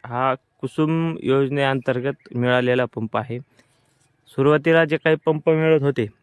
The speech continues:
याची पाट्याची कॅपॅसिटी कमी होती, त्याच्यामुळे सुरुवातीला तीन एच पी पंपसाठी नऊ पाट्याचा सेट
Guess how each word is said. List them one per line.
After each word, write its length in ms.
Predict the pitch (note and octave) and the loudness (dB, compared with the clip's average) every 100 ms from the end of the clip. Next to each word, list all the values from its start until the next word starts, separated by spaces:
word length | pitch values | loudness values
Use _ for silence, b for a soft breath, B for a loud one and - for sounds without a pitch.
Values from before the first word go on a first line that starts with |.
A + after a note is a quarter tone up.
| _ - | _ -4
याची 280 | A#2+ - | -2 -2
पाट्याची 600 | D3+ - C#3 C3 D3 D#3+ D3+ | -6 0 0 0 -6 -8 -8
कॅपॅसिटी 600 | D3+ C#3 D3 - D3 D#3 D#3 | -6 -6 -8 -10 -8 -6 -4
कमी 280 | E3 D#3 | -4 -2
होती, 240 | B2 B2 C3+ | -2 -2 -2
त्याच्यामुळे 640 | C#3+ C#3 C3+ C#3 D3 D3+ | -2 -2 0 2 2 0
सुरुवातीला 760 | C#3 C3+ C3+ C3 C#3 C#3+ C#3+ C#3+ b b b b b _ - | -4 -4 -4 -2 0 2 0 -2 b b b b b _ 0
तीन 200 | E3+ F3 | 2 4
एच 200 | E3 - | 2 0
पी 140 | E3+ | -2
पंपसाठी 760 | D#3+ D#3 D3 D#3+ D#3+ D3 B2+ A2 _ _ _ _ _ _ _ _ _ _ - | 0 0 0 0 0 2 0 -2 _ _ _ _ _ _ _ _ _ _ -12
नऊ 420 | - B2 D3 E3 | -4 0 2 2
पाट्याचा 480 | - D#3 D3+ D3+ D3+ | 2 0 0 -2 -4
सेट 240 | - D#3 | -2 -4